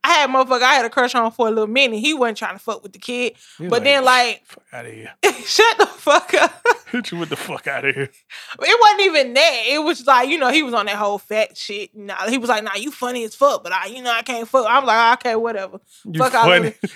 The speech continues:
Speaker 1: He
Speaker 2: You
Speaker 1: was like, "You
Speaker 2: funny as
Speaker 1: funny as
Speaker 2: hell.
Speaker 1: fuck. You know, you, you funny as hell. You cool fuck to be around, but I can't be with you," type shit. So I was like, "Whatever." So then, like, I ended up talking to one of his homeboys, and
Speaker 2: But
Speaker 1: his
Speaker 2: you was
Speaker 1: homeboy, his homeboy was just like, you know, off the strength of you, not,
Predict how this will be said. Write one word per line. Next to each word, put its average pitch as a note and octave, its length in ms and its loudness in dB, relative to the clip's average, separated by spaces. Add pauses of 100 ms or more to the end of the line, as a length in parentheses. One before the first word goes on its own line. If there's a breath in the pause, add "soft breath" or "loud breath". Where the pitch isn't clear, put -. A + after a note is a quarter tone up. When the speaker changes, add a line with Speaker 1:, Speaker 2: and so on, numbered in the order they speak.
Speaker 1:
He F#4 80 4
Speaker 2:
You G4 60 8
Speaker 1:
was D4 100 2
like, C4 140 6
"You F#3+ 120 8
Speaker 2:
funny - 80 4
as - 20 8
Speaker 1:
funny D#4+ 220 8
as G3+ 180 8
Speaker 2:
hell. E3+ 100 8
Speaker 1:
fuck. C#4+ 420 6
You D4 80 -4
know, C#4+ 80 0
you, D#4+ 180 0 (140)
you C#4 80 -6
funny D4 320 2
as C4 80 -4
hell. D4+ 180 6
You C4+ 160 -2
cool D4 320 2
fuck A#3+ 200 2
to G#3 60 -10
be C#4 160 -2
around, B3 280 2
but A3 80 -6
I A#3 80 -2
can't A#3+ 260 -4
be C4 140 -2
with A#3+ 160 -8
you," G#3+ 60 -16
type G#3 200 -2
shit. - 280 -6 (300 loud breath)
So G4+ 120 -2
I A4+ 80 6
was - 60 2
like, C4+ 180 4
"Whatever." B3 360 0 (200 soft breath)
So C4+ 180 2
then, C#4 220 2
like, B3 180 4
I C#4+ 200 4
ended C#4+ 180 0
up A3+ 100 0
talking C#4 240 4
to A#3 60 -4
one A#3+ 160 -2
of B3 40 -4
his A3 160 -4
homeboys, C4+ 420 4
and B3 80 -2
Speaker 2:
But C4 100 2
Speaker 1:
his - 20 0
Speaker 2:
you C#4 80 6
was C4+ 180 4
Speaker 1:
homeboy, B3 360 2
his E4 200 2
homeboy C4+ 440 4
was A3+ 80 -8
just B3 180 -6
like, A3 380 0 (100)
you C4 140 -6
know, A3+ 260 2
off B3+ 220 4
the A#3+ 100 -8
strength - 360 -2
of A#3+ 60 -4
you, B3+ 300 -6 (280 soft breath)
not, D#4 180 4